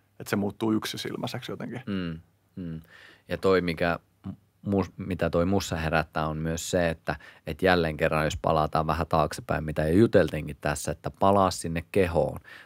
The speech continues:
Speaker 2: Tunne, että mitä siellä kehossa tapahtuu ja rakastelu, seksin harrastaminen, seksuaalisuus yleensäkin, niin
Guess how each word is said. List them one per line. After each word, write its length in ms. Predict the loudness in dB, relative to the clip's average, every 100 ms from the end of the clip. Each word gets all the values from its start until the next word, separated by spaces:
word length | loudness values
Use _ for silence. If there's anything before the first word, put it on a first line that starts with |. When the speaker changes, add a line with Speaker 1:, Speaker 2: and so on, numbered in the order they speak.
| _
Speaker 2:
Tunne, 280 | 0 2 2
että 260 | 0 -2 -2
mitä 240 | 0 0
siellä 240 | 0 -4 -4
kehossa 400 | -4 -4 -8 0
tapahtuu 500 | 2 2 0 -4 -4
ja 240 | -4 -4 -6 -12 -20 _ _ 0
rakastelu, 720 | 4 4 4 4 4 4 2 0
seksin 420 | 0 0 0 -8
harrastaminen, 600 | -6 -4 -6 -6 -6 -2
seksuaalisuus 680 | -2 0 0 0 0 -2 0
yleensäkin, 680 | 4 4 2 -2 -8 -6 -2
niin 140 | -4